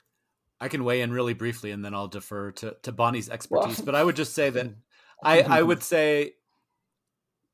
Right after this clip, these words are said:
Speaker 1: in some ways I could tell that it was an earlier novel, but I think it's like we've talked about where there's an author who you can see they're starting to experiment and, and work on ideas. And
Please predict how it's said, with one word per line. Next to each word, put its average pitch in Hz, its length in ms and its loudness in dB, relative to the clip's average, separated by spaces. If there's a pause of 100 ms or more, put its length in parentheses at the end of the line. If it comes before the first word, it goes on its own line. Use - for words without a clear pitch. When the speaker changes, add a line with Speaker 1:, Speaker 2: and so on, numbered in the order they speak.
Speaker 1:
in 147 120 -6
some 190 200 2
ways 175 200 2
I 156 60 2
could 143 260 -8
tell 113 500 -2
that 127 140 -8
it 131 60 -6
was 123 120 -8
an 117 80 -10
earlier 117 280 -8
novel, 101 520 -10 (640)
but 120 320 -4 (260)
I 117 60 -10
think 135 300 -8
it's - 280 -14 (180)
like 120 200 -6
we've 117 140 -8
talked 113 220 -8
about 107 200 -6
where 107 160 -10
there's 107 400 -10
an 104 120 -12
author 107 340 -10
who 107 240 -10
you 104 180 -12
can 98 160 -12
see 113 240 -14
they're 98 200 -10
starting 101 460 -10
to 95 100 -18
experiment 98 760 -10
and, 92 240 -14
and 101 200 -14
work 110 240 -10
on 101 160 -10
ideas. 98 800 -12 (800)
And 98 360 -8